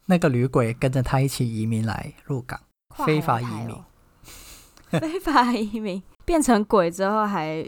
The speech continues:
Speaker 3: 非法移民。
Speaker 1: 对啊，你们不觉得有点非法吗？
Speaker 3: 有一点，可是他也是蛮，蛮辛苦的，还就是跨海来台湾。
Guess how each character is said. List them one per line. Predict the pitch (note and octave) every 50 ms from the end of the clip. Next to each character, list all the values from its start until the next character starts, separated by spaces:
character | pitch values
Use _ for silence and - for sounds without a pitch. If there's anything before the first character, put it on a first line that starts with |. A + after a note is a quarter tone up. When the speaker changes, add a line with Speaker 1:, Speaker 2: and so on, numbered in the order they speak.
| - -
Speaker 3:
非 | G3 F#3+
法 | F#3+ F#3 D#3+ -
移 | - - D#3 E3
民。 | - - - - - - - _ _ _ _ _ _ -
Speaker 1:
对 | D3+ C#3+
啊， | C3+ D3 - -
你 | F3 E3
们 | D#3 E3+ F3
不 | F#3 A#3+
觉 | - G#3+ F#3
得 | F3 F3
有 | E3 D#3
点 | D3+ C3+
非 | B2 - D#3+ D#3
法 | D3+ - C3
吗？ | A#2+ A#2 A#2+ B2 - - - - - - - - - _ _ - -
Speaker 3:
有 | G#3+ A#3 A#3+ C4
一 | C4
点， | C4+ A#3+ E3+ F#3 - - - - -
可 | - C4
是 |
他 | D4 G4 G4+ E4
也 | C4
是 | - E4+
蛮， | D#4+ D4+ B3 G3 F#3 F#3 F3+
蛮 | E3 G3 F#3+ F#3 G3
辛 | G#3 - - G#3+ G#3 G3+
苦 | - - G3+ E3+
的， | D#3+ F3+
还 | F#3+ E3 E3 E3 E3
就 | - - G#3
是 | G3 G#3+
跨 | - - - A3+ F3+ D#3+
海 | D#3 E3 - - -
来 | - - C#3+ -
台 | - - - - -
湾。 | - - - - -